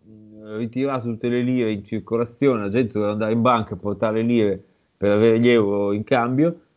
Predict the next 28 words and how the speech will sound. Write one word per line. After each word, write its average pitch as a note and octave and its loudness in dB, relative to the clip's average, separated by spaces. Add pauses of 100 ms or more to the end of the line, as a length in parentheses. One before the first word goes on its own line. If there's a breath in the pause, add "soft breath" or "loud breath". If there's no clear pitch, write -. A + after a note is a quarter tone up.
(120)
eh, G#2 0 (640)
più D#3+ 4
della D3+ 6
metà D3 2
delle B2 2
lire C3 4
che A#2 -4
lo G#2+ -4
Stato B2+ -4
italiano C3 2
supponeva B2 0
in A2+ -2
circolazione B2+ 2
non G#2 -6
sono A2+ -2
mai G#2 -4
tornate G2+ -2
indietro, F#2+ -2
e G2 -10
in G#2+ 0
gran A#2+ 4
parte B2 2
sono G2 -8
state G2+ -4
perse G#2 0
o F#2+ 2
danneggiate, F#2 -4
o, F#2 0